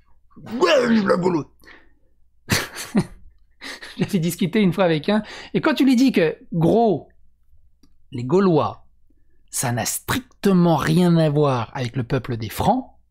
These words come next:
avec les Français, c'est un peuple celte. Tu sais, genre, euh, par là, là, genre Irlande, Angleterre, euh, rien de français, les Gaulois.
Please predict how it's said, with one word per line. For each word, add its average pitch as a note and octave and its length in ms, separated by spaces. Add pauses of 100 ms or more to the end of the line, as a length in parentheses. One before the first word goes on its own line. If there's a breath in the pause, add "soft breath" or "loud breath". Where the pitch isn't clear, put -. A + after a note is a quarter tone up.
(160)
avec G#2+ 260
les A2+ 140
Français, - 680 (1080 soft breath)
c'est - 160
un D#4+ 80
peuple C#4 340
celte. - 680 (2250)
Tu - 80
sais, D4 140
genre, F#3 280
euh, D3+ 180
par G3+ 180
là, D4 120
là, D3 300 (180)
genre C3+ 160
Irlande, C#3+ 520
Angleterre, C3 960
euh, B2 180 (600 loud breath)
rien G#3+ 420
de E3+ 60
français, E3+ 420
les D#3+ 100
Gaulois. C3+ 420